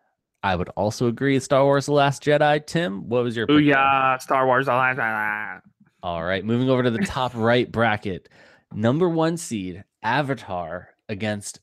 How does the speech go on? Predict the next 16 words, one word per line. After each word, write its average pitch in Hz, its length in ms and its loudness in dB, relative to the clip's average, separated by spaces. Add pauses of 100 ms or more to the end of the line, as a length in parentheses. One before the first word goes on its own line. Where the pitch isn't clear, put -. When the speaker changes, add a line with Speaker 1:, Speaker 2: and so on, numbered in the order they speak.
Speaker 1:
number 107 380 -2
sixteen - 680 -4
seed, 95 460 -4 (100)
Zero 107 320 2
Dark 95 240 -2
Thirty. 107 400 -2 (280)
This 147 300 2
one, 175 280 2
you 127 140 0
guys 170 300 4
seem 170 240 -2
to 151 100 2
have 139 360 0
some 127 200 -6
question 160 500 -2
about. 92 420 0